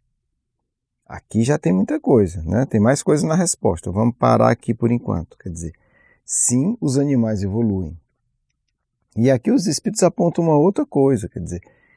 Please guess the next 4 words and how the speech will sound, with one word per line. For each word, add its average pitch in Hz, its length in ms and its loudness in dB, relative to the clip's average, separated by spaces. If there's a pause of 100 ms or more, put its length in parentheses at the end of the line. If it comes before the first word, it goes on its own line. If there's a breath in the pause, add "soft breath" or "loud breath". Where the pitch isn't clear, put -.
(200 soft breath)
existe 139 880 0
uma 151 240 -2
correlação 143 1160 -2
entre 92 480 -4